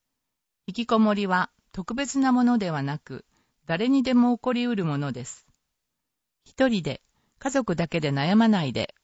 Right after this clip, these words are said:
ぜひご相談ください。対象、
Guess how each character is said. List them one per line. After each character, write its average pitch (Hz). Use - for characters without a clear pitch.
ぜ 220
ひ 269
ご 156
相 185
談 175
く 160
だ 160
さ 165
い。 -
対 226
象、 196